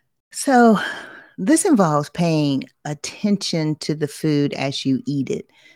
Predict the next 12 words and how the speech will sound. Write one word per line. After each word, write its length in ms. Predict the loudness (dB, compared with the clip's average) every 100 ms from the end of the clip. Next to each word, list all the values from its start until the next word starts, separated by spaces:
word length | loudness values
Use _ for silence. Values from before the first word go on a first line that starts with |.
| _
savoring 1000 | -6 -2 0 0 0 -2 -2 0 0 0
each 280 | 0 -4 -4
bite, 580 | -10 -8 -6 -4 -4 -4 _ _
and 160 | 0 4
listening 420 | 4 4 0 0
to 140 | 0 0
your 200 | 0 -2
body's 680 | -2 0 0 0 0 -2 -4
hunger 440 | -4 -2 0 0
and 160 | 0 -2
fullness 420 | -2 0 -2 -6
cues. 400 | -6 -6 -6